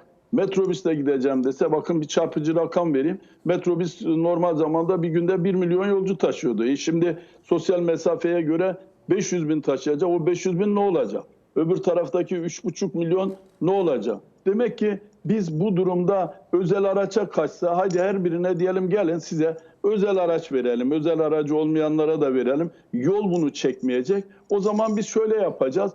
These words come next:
Mutlak suretle mesai saatlerini o-, ile oynayacağız. Mutlak suretle esnek mesai modelini gerçekleştireceğiz. Bir de yine size çok çarpıcı bir rakam vereyim. Eylül, Ekim'de üniversiteler başlayacak. Üniversitelerin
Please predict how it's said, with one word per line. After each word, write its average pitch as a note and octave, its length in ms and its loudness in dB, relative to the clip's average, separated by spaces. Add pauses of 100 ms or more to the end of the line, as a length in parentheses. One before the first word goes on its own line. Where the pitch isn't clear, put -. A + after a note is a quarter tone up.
(180)
Mutlak G3+ 420 0
suretle G#3+ 540 -2 (220)
mesai F3+ 460 0
saatlerini F3+ 580 -2
o-, F3 320 -2
ile D#3+ 180 0
oynayacağız. C3 800 0 (260)
Mutlak F3 360 0
suretle F#3 380 0
esnek F3+ 500 -2
mesai E3+ 460 0
modelini F3 760 0 (160)
gerçekleştireceğiz. C#3+ 1200 0 (300)
Bir D#3+ 100 2
de G3+ 100 2
yine F#3+ 340 0
size E3 320 -2
çok F3 240 -4
çarpıcı E3+ 480 -2
bir E3+ 60 -2
rakam F3 400 0
vereyim. E3+ 260 -2
Eylül, F3 320 2
Ekim'de F3 520 0 (280)
üniversiteler F3+ 760 0
başlayacak. C3 640 -2 (260)
Üniversitelerin F#3 1000 0